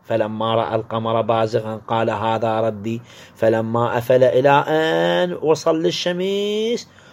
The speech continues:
وقال: "يا قوم إني بريء مما تشركون، إني وجه"، شفت هاني هاي الموجودات،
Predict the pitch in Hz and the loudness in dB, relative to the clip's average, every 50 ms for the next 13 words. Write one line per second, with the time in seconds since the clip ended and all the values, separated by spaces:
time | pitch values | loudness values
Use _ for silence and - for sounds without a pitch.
0 | - - - 120 120 113 117 120 127 139 151 170 196 202 185 - - _ _ _ | -6 0 2 2 4 4 4 4 4 4 4 2 0 -2 -6 -14 -20 _ _ _
1 | _ _ _ - - - _ - 117 117 104 80 92 92 95 101 101 120 127 123 | _ _ _ -20 -20 -16 _ -4 -2 -2 0 -2 -2 -2 -4 0 2 4 4 4
2 | 110 - - 123 143 143 131 120 - 113 113 110 110 107 104 113 113 135 208 262 | 4 2 -2 -4 -4 -4 -4 -8 -10 -12 -12 -12 -12 -8 -8 -6 -4 -4 -4 -2
3 | - 247 214 160 127 117 104 98 90 92 - - - - 95 87 - - - 90 | -2 -2 -2 -2 -4 -8 -8 -10 -12 -14 -14 -14 -12 -12 -14 -14 -14 -16 -18 -18
4 | - - _ _ - - 156 202 214 175 123 104 98 95 92 92 92 98 95 90 | -20 -20 _ _ -4 -2 -2 -2 -2 -6 -8 -10 -12 -12 -12 -10 -10 -10 -10 -6
5 | 87 113 117 113 - - - 202 226 330 - 214 220 247 262 240 175 202 220 202 | -4 -4 -4 -4 -2 2 2 2 2 2 0 2 0 2 2 2 0 0 0 0
6 | 190 185 175 151 151 143 127 117 110 92 - | 0 -2 -2 -2 -2 -4 -4 -6 -6 -8 -10